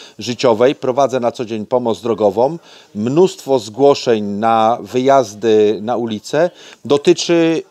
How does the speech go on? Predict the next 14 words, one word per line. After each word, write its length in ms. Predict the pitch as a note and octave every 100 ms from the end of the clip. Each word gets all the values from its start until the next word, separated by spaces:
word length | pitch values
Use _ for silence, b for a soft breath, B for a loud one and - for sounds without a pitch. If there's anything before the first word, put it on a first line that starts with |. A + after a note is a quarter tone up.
| _
banalnego, 680 | C3 D#3+ F3+ F#3 F#3 D#3 C3+
by 80 | B2
się 120 | C#3
mogło 260 | C3 B2+
wydawać, 600 | A#2 B2 C3+ D3 C#3+ - -
y, 840 | C3+ C#3 C#3 C#3 C3+ C3+ C3+ C3 B2
banalnej 500 | C3+ D#3+ E3+ D#3 C#3+
pró-, 280 | D3 D#3
prośby 580 | - D3+ C#3 C#3 D3+ D3
wymiany 380 | C3+ F#3+ G3+ G3
koła. 300 | D#3+ F2+ - - B B B B -
Czyli 380 | E3 D3+ B2
ludzie 340 | C3+ G3 D#3 D3
mają 220 | D#3+